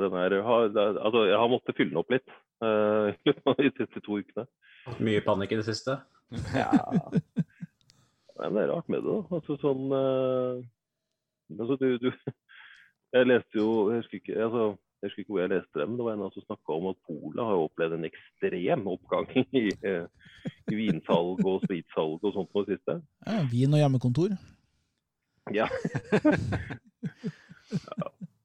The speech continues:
Speaker 1: Jeg har fått en del snapper av, eh, tidligere og tidligere kollegaer og sånne ting som, eh,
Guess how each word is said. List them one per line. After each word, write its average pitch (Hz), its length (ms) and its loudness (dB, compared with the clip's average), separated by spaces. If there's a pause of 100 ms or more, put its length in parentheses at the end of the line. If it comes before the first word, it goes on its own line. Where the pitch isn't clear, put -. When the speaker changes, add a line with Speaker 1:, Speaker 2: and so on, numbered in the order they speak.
(220)
Speaker 1:
Jeg - 20 -6
har - 60 -10
fått - 180 -2
en 113 80 0
del 85 140 0
snapper 90 520 -4
av, 85 260 0 (140)
eh, 85 300 0 (140)
tidligere 82 340 -2 (140)
og 85 680 -4 (140)
tidligere 82 240 -4
kollegaer 85 400 -2
og 85 80 -6
sånne 95 140 -12
ting 95 120 -10 (120)
som, 90 120 -14 (100)
eh, 90 200 -6